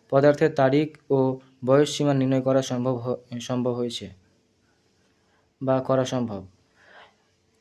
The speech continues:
জীবজন্তু ও মানুষের যখন মৃত্যু হয় তখন তাদের দেহ থেকে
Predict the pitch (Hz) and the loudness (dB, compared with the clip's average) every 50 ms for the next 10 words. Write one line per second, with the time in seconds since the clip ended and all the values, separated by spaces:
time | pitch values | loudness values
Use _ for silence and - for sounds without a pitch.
0 | - - 139 143 180 196 185 170 196 196 196 190 196 202 208 214 208 - - - | -8 -4 0 4 4 6 6 6 6 6 4 4 6 6 8 8 6 4 0 -10
1 | - _ _ - 156 147 139 131 131 143 156 165 160 - - 180 175 170 160 165 | -18 _ _ 4 6 6 8 8 6 6 4 4 2 4 4 6 6 6 4 0
2 | - _ - 139 143 143 143 165 156 143 135 139 143 143 139 - - 147 131 123 | -6 _ -2 2 2 2 2 2 2 2 2 2 0 0 -2 -2 -2 0 2 6
3 | 147 175 175 113 117 131 - - - _ _ _ _ _ _ - 147 151 147 - | 6 6 8 6 4 0 -2 -8 -18 _ _ _ _ _ _ 2 2 2 4 4
4 | 185 185 180 180 165 156 151 151 160 156 156 156 139 139 139 139 143 156 151 - | 4 4 4 6 4 6 6 6 6 6 6 4 2 2 2 2 2 0 0 0
5 | 151 143 143 127 113 98 - | -2 0 0 -2 -2 -2 -4